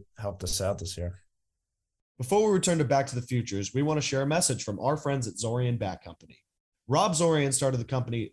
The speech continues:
Speaker 2: Zorian Bat Company, in two thousand three, literally out of the trunk of his car in Davie, Florida.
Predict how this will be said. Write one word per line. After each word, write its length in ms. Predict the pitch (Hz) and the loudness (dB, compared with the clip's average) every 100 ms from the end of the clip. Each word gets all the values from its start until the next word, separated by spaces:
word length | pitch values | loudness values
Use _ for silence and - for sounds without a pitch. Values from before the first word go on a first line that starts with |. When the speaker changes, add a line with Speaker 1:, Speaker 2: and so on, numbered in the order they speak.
| 107 | -4
Speaker 2:
Zorian 300 | 110 104 95 | -4 -2 -4
Bat 240 | 107 110 | -4 -4
Company, 400 | 101 92 95 101 | -8 -10 -10 -10
in 80 | 101 | -10
two 200 | - 170 | -2 -2
thousand 400 | 170 156 139 143 | 2 2 2 -2
three, 320 | 123 123 104 90 | -4 -2 -2 -2
literally 460 | 139 160 175 175 | -2 0 0 0
out 80 | 123 | -2
of 100 | 98 | -4
the 60 | 104 | -8
trunk 260 | 131 127 | -6 -4
of 80 | 151 | -2
his 140 | 156 | -4
car 260 | - 123 117 | -2 -2 0
in 100 | 117 | -2
Davie, 280 | 107 98 104 | -4 -4 -6
Florida. 420 | - 95 82 | -6 -8 -8